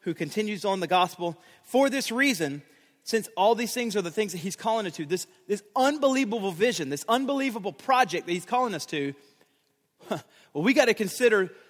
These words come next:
the fact that God's the one who has unbelie-, unending resources to bring that to, bring us, bring that thing about. So verse fourteen, "For this reason then, I bow my knees before the Father." He goes to prayer.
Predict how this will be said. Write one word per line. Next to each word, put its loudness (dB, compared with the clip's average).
the -8
fact 0
that 0
God's 2
the -4
one -2
who -2
has 0
unbelie-, -2
unending -2
resources -6
to -10
bring -4
that -4
to, -14
bring -2
us, -2
bring 2
that -2
thing -2
about. 0
So -6
verse -2
fourteen, -6
"For -2
this -2
reason -2
then, 0
I 4
bow 2
my 2
knees -4
before -2
the -16
Father." -4
He -10
goes 0
to -12
prayer. -8